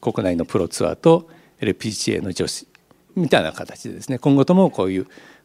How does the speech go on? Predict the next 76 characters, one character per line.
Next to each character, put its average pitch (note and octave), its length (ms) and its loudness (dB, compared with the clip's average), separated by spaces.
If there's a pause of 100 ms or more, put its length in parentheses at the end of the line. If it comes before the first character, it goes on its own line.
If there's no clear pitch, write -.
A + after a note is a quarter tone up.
ワ G2 100 0
ウ G2+ 60 0
ワ F#2+ 100 2
ウ G2 40 0
さ F2 140 -6
ん - 40 -12
と F3 100 -2
の、 D3 280 2 (220)
え E2+ 160 -4
ー、 E2 40 -6
連 E2+ 160 -4
携 E2+ 180 -4
強 E2+ 160 -2
化 G2 180 2
と - 60 -18 (340)
い B2 40 -14
う - 20 -16
こ C3 120 -2
と D#3+ 200 6
を、 D#2 140 2 (640)
え D#2 320 -4
ー、 - 40 -16
強 F2 200 0
め D#2+ 100 -4
て - 120 -8
い - 40 -10
き - 60 -20
た E2 120 -2
い D#2+ 60 -4
と - 240 -20
い C3+ 40 -2
う - 20 -4
ふ D#3 40 -4
う - 40 2
に C#3+ 100 0
思 D#2 140 -6
っ - 40 -14
て - 200 -18
い - 20 -16
ま - 80 -20
す。 - 220 -14 (2500)
そ - 180 -8
れ B2+ 60 -4
か E3+ 100 6
ら D#3+ 80 6
で A#2 80 6
す - 100 -4
ね、 F2 300 2
こ - 120 0
れ C#3+ 60 6
も D#3+ 340 6 (540)
あ - 140 -4
ま C#3+ 120 4
り、 C#3 320 0 (540)
え A#2+ 60 -6
っ G#2+ 40 -10
と、 A2 380 -4 (1120)
世 C3+ 140 6
の D3+ 160 8
中 A#2+ 220 4
に F2+ 120 0
は E2 200 2
知 - 140 -2
ら C3+ 140 6
れ C3 140 4
て - 100 -2
な B2+ 140 6
い A#2+ 40 2
か - 80 -2
も E2+ 60 -4
し - 100 -8
れ F#2 60 -6
ま E2+ 140 -4
せ G#2 80 -4
ん F2+ 80 -8
が、 E2 200 -6